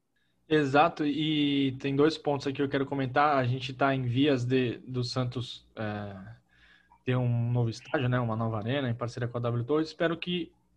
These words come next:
os responsáveis tenham sensibilidade, né, porque geralmente é, é, tem o naming rights, a gente entende,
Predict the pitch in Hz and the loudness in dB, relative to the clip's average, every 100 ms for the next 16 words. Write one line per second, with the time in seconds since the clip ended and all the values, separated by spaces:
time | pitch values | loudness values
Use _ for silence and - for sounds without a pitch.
0 | _ - 139 151 170 165 165 165 165 190 | _ -6 -2 -2 -2 0 0 0 0 0
1 | 190 196 190 190 190 190 185 160 131 135 | 0 0 -2 0 -2 2 4 4 2 -2
2 | 127 135 143 151 - 151 120 120 120 107 | -4 -4 -4 -4 -4 -4 -4 -4 -4 -6
3 | - 127 120 120 143 123 143 127 127 120 | -8 -4 0 0 0 0 2 0 -2 -2
4 | 165 - 123 151 120 | -2 -2 -2 0 -2